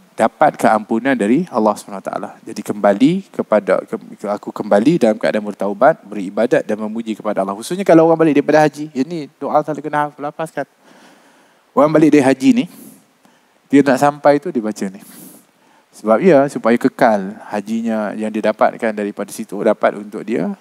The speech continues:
sentiasa menjadi orang yang bertaubat, beribadat dan memuji kepada Allah.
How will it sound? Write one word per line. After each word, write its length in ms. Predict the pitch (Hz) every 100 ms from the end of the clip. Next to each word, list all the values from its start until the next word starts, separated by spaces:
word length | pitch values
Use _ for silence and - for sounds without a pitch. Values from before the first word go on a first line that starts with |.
| _
sentiasa 480 | - 110 107 110 120
menjadi 240 | 107 101
orang 240 | 87 104 101
yang 40 |
bertaubat, 640 | 98 123 131 113 107 104 - - _ _ _ _ _ -
beribadat 560 | 113 113 117 113 104 85
dan 160 | 110
memuji 400 | 110 113 120 110
kepada 320 | 113 104 101
Allah. 240 | 92 135